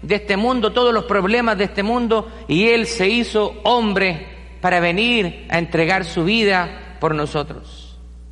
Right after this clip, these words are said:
Así que nosotros podemos ver que durante toda la exposición bíblica, desde Génesis hasta el libro de Apocalipsis, usted ve que Dios quiere mostrar su amor hacia la humanidad.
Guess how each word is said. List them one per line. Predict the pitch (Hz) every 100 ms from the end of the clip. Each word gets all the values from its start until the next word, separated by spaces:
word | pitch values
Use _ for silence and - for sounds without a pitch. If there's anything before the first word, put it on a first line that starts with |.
| - - - - - - - - - -
Así | 165 226
que | 233 208 - - - - - - - -
nosotros | 180 175 247 247
podemos | 240 247 247 196
ver | 262 262 254
que | 233 214
durante | 208 220 226 214 214
toda | - 269 254
la | 240 214
exposición | 196 - 190 185 180 233 196
bíblica, | 262 214 165 147 156 - - 151
desde | 175 220 214 214 170
Génesis | - 262 262 214 196 151 - - - - - - - -
hasta | 202 202 214
el | 202
libro | 262 247 220
de |
Apocalipsis, | 214 202 202 254 233 - 208 - - -
usted | 160 - 240 180
ve | 240 247 208
que | 202 170
Dios | 208 233 -
quiere | 240 240
mostrar | 220 196 - 208 247 247
su | - 214
amor | 175 196 302 247
hacia | 196 165
la | 151
humanidad. | 147 131 120 101